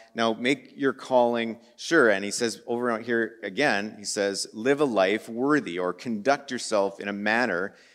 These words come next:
that is worthy of your calling. He says this in a few places in his writings. There's a calling, and this is an invitation to all people to come and to follow Jesus.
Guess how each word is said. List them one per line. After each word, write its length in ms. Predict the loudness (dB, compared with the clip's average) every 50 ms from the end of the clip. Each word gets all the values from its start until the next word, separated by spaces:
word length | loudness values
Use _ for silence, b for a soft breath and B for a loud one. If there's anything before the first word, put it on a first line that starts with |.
| b b b
that 140 | -2 2 2
is 200 | 2 2 0 -4
worthy 560 | -6 -2 0 2 4 4 4 4 2 0 0
of 240 | 0 0 -2 -2 -2
your 120 | -6 -8
calling. 440 | -8 -4 -4 -2 -2 -2 -4 -6 -8
He 120 | -10 -8 -6
says 280 | 0 0 0 0 0
this 200 | -4 -8 -8 -6
in 120 | -6 -8 -8
a 60 | -8
few 200 | -6 -6 -8 -8
places 680 | -6 -4 -4 -2 -2 -2 -4 -6 -8 -8 -8 -10 -10 -12 _ _ _ _ _ _ _ -14
in 120 | -14 -10
his 200 | -10 -10 -8 -4
writings. 600 | 0 2 2 2 2 0 -6 -8 -10 -10 -10 -12 _ _ _ _ _ _ _ _ _ _ _ _ _ _ _ _ _ _ -4
There's 200 | -4 -4 -4 -4
a 20 |
calling, 420 | -4 -2 0 0 2 0 -2 -4 -8 -18 -20 _ _ _ _ _ _ _ _ _ _ _ _ _ _ _ -8
and 100 | -4 -4
this 160 | -2 -2 -4
is 140 | -4 -4 -4
an 100 | -4 -2
invitation 800 | -2 -2 -2 -2 -2 -4 -4 -4 -4 -6 -6 -8 -8 -8 -10 -14 b b b
to 80 | -20 -10
all 240 | -2 2 2 2 2
people 580 | 0 -6 -12 -10 -8 -8 -8 -8 -8 -10 -14 _ _ _ _ _ _ _ _ _ _ _ _ _ _ _ _ _ _ _ -16
to 100 | -16 -16
come 320 | -12 -4 -2 0 0 0
and 100 | 0 -4
to 60 | -6 -8
follow 320 | -6 -2 0 0 0 0
Jesus. 640 | -2 -6 -8 -10 -10 -10 -10 -12 -10 -10 -12 -12 -12